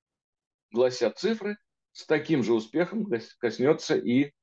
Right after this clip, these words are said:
внуков евреев, э, в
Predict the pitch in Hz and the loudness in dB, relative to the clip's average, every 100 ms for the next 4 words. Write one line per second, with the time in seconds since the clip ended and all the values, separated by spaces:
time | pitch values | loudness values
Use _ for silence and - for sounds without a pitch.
0 | _ _ _ 107 107 139 160 156 - - | _ _ _ -4 0 2 2 0 -6 -12
1 | _ _ - 107 110 110 135 131 - _ | _ _ -8 0 4 6 4 0 -8 _
2 | 107 107 104 101 92 107 107 104 | -2 0 0 -2 -4 -2 0 -2